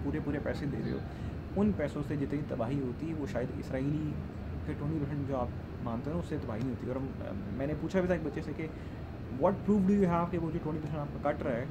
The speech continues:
वो आपका, जैसे कहते हैं जी, क्या कहते हैं, इसराइल जो है नॉन मुस्लिम्स के ऊपर ही अस्तगफिरुल्लाह, अस्तगफिरुल्लाह लगा रहा है, लगा रहा है, मैं ये नहीं कह रहा भाई, क्योंकि वो तबाही कर रहा है, वो गलत है, वो बहुत गलत है, वो ट्वेंटी के वो जितना भी लगा रहा है गलत है। मतलब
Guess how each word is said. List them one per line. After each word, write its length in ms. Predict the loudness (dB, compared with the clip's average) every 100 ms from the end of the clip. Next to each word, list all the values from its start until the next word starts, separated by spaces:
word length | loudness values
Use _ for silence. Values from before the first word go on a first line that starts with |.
| -2
वो 180 | 0
आपका, 340 | 0 0 0 0
जैसे 240 | 0 -2
कहते 200 | -4 -4
हैं 80 | -2
जी, 180 | 0 0 -2 -4 -8 -8 -8 -8 -6 -6 -6
क्या 120 | -4 -4
कहते 260 | -4 -4
हैं, 840 | -4 -4 -4 -6 -6 -6 -6 -6 -4
इसराइल 340 | 0 0 2
जो 100 | 0
है 220 | -2 -2
नॉन 160 | 0 0
मुस्लिम्स 260 | 0 -2
के 60 | -4
ऊपर 180 | -2 -2
ही 100 | -2
अस्तगफिरुल्लाह, 440 | -2 -6 -4 -4
अस्तगफिरुल्लाह 400 | -4 -6 -4 -4
लगा 120 | -2 -4
रहा 120 | -6
है, 40 | -6 -8 -8 -8 -8 -8 -8 -8 -8 -4
लगा 140 | 2 6
रहा 200 | 8 8
है, 20 |
मैं 100 | 6
ये 120 | 6
नहीं 120 | 10
कह 80 | 10
रहा 100 | 10
भाई, 200 | 10 6
क्योंकि 460 | 2 -2 -4 0 4
वो 120 | 4
तबाही 360 | 4 4 6 6
कर 180 | 6
रहा 100 | 8
है, 60 | 8
वो 100 | 8
गलत 300 | 8 10 10
है, 100 | 6 -4 -8 -6 -4
वो 80 | 4
बहुत 220 | 4 6
गलत 220 | 4 0
है, 60 | 2
वो 120 | 2
ट्वेंटी 280 | 2 4 6
के 100 | 6
वो 80 | 6
जितना 200 | 4 4
भी 120 | 6
लगा 160 | 6
रहा 100 | 6
है 60 | 8
गलत 240 | 6 4
है। 100 | 0 -4 -6 -6 -4 -4 0
मतलब 220 | 2 2